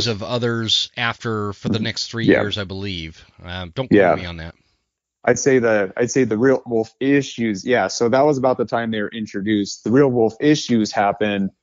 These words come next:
Speaker 1: were really starting to happen, and everybody was starting to realize it, like,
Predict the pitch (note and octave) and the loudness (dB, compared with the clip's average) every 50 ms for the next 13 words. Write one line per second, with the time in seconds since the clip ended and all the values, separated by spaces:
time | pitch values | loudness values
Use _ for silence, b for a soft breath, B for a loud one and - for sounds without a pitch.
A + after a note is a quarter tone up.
0 | _ _ _ - G2 G2+ G#2 B2 D3 D3+ C3 A2+ G#2+ - A#2+ A2+ G#2+ G#2 G2+ G2+ | _ _ _ 2 4 6 8 8 6 6 6 4 2 2 0 0 0 -2 -4 -4
1 | G2+ G2+ G2+ - G#2 G2+ G2 G2 F#2+ G2+ A2 G#2 G#2+ G2 A2 G#2 G2 - - G#2+ | -4 -4 -4 -4 -6 -6 -6 -8 -6 -6 -6 -6 -2 -2 -2 -2 -2 0 -2 -2
2 | G2+ G2 F#2+ G2 G2+ G#2+ G#2+ G2+ G2+ F#2+ F#2 F#2 F#2 F2+ D#2+ - _ G2 G2 G2+ | -2 -2 -2 0 0 2 2 2 0 -2 -2 -4 -6 -8 -8 -8 _ -10 -8 -6
3 | G2+ G2+ - _ - G#2 G2+ F#2+ F2+ - | -6 -8 -8 _ 0 0 2 2 0 -2